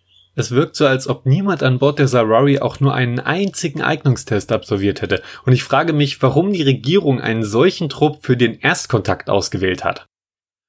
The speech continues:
Zumindest der Grundaufbau rund um das Alien-Artefakt hat auf mich für einen Großteil der Serie halbwegs solide gewirkt. Doch auch dieser wird zum Ende hin zugunsten eines billigen Plot-Twists verworfen.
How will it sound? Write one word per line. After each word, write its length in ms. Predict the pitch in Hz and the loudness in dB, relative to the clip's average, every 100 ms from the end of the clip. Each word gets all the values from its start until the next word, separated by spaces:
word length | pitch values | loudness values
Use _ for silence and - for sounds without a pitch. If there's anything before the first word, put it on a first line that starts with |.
| _ - | _ -2
Zumindest 440 | 147 208 180 139 | 2 2 0 0
der 100 | 120 | -2
Grundaufbau 720 | - 104 127 131 104 - 104 | 0 0 2 0 -2 0 0
rund 260 | 95 110 127 | 2 0 0
um 120 | 107 | -2
das 160 | 98 - | -2 0
Alien-Artefakt 840 | 117 131 120 107 104 113 104 - - - | 0 2 0 -2 -2 -2 -2 -4 -18 -4
hat 160 | 147 160 | -2 -2
auf 140 | 139 | -2
mich 220 | 160 - | -2 -2
für 140 | - 117 | 0 -2
einen 140 | 110 | -2
Großteil 480 | - 139 160 147 135 | 0 0 2 2 2
der 120 | 123 | 2
Serie 460 | 110 110 113 120 113 | 2 2 2 0 0
halbwegs 340 | 92 110 - | -2 -2 0
solide 300 | 170 165 123 | 2 2 2
gewirkt. 440 | 101 - - - - _ - | 0 -2 -4 -6 -20 _ -2
Doch 160 | 196 - | 0 2
auch 160 | - | -2
dieser 400 | - 135 131 117 | 0 2 4 4
wird 160 | 113 - | 2 0
zum 160 | 135 | -4
Ende 240 | 139 160 151 | -2 0 4
hin 200 | 135 131 | 4 2
zugunsten 600 | - 165 196 190 - 147 | 0 0 0 0 -4 -4
eines 320 | 117 113 107 | -2 -2 -4
billigen 380 | - 196 156 107 | 0 0 0 -4
Plot-Twists 640 | - 117 - 120 104 - | -2 -2 0 -2 -2 -6
verworfen. 580 | - 185 110 87 - 85 | -2 0 2 -2 -2 -12